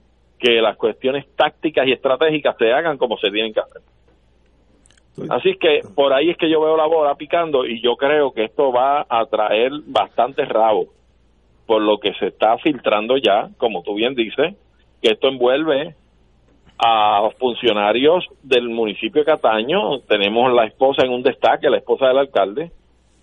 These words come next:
está en un destaque porque ella es empleada, creo que es del Fondo del Seguro,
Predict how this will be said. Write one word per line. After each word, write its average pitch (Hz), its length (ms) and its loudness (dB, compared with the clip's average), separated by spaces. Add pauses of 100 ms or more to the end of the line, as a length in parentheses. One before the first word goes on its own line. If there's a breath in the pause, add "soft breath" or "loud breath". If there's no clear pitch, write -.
está 113 240 0
en 127 80 -2
un 139 80 -6
destaque 135 440 0
porque 127 240 -2
ella 117 120 2
es 127 60 0
empleada, 120 440 2
creo 120 160 -2
que 131 80 -4
es 123 60 -8
del 120 160 0
Fondo 135 240 -2
del 123 100 -4
Seguro, 131 540 0